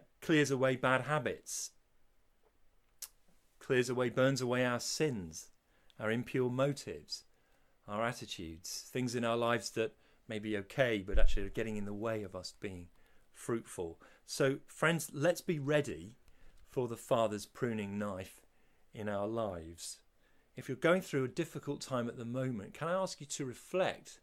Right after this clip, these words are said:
as we pray in a moment, is God pruning me? Is he using hard and difficult things actually to make you more fruitful? Some things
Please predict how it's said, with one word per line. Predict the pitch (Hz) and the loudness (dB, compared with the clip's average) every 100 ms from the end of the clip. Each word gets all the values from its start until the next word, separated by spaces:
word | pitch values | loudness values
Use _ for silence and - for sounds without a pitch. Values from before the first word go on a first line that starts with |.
| - | -18
as | 110 | -12
we | 110 | -12
pray | - 135 117 | -6 -4 -4
in | |
a | 104 | -6
moment, | 107 120 98 92 - - - _ _ - | -8 -8 -8 -12 -16 -20 -20 _ _ -4
is | 175 | -4
God | - 151 135 - | 2 2 2 0
pruning | - 180 185 143 95 92 | -8 -2 0 0 -4 -8
me? | 85 65 69 _ _ _ _ _ _ _ _ - - - - - _ _ _ _ _ _ - 123 | -10 -12 -20 _ _ _ _ _ _ _ _ -12 -10 -10 -14 -20 _ _ _ _ _ _ -18 -14
Is | |
he | 117 | -10
using | 123 151 185 139 95 90 - _ _ _ _ _ _ _ | -4 -2 -2 -2 -4 -8 -14 _ _ _ _ _ _ _
hard | - 147 135 131 | -6 2 2 2
and | 117 104 | -2 -6
difficult | 123 - - 113 - | -8 -10 -12 -12 -10
things | - 107 90 87 - - _ _ - | -6 -6 -6 -12 -12 -14 _ _ -6
actually | 135 - 90 92 104 - | -6 -6 -14 -16 -16 -12
to | 110 101 | -10 -8
make | 104 101 - | -10 -12 -12
you | 98 87 - _ _ - | -14 -14 -16 _ _ -16
more | 98 | -14
fruitful? | 92 113 110 - - - - _ _ _ _ _ _ _ _ _ _ | -8 -6 -8 -10 -18 -18 -20 _ _ _ _ _ _ _ _ _ _
Some | - 123 113 | -8 -6 -4
things | 117 98 92 | -4 -4 -10